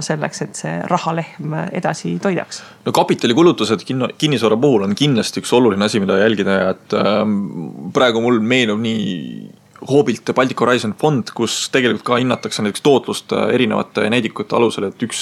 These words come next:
Speaker 2: ongi see, et mis me oleme nagu ostnud selle objekti ja palju me siis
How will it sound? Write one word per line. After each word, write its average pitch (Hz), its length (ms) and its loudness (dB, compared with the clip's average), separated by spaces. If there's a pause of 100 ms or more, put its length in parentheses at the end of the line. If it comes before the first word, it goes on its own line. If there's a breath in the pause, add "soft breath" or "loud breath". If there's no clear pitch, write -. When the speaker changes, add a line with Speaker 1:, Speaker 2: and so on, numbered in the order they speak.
Speaker 2:
ongi 107 180 -2
see, 110 160 2
et - 140 -6
mis 104 120 -6
me 107 100 0
oleme 101 180 -2
nagu 107 220 -2 (440 loud breath)
ostnud 135 380 2
selle 107 320 4 (320)
objekti 120 480 0 (160)
ja 113 260 2
palju 127 240 2
me 107 140 0
siis 113 160 -2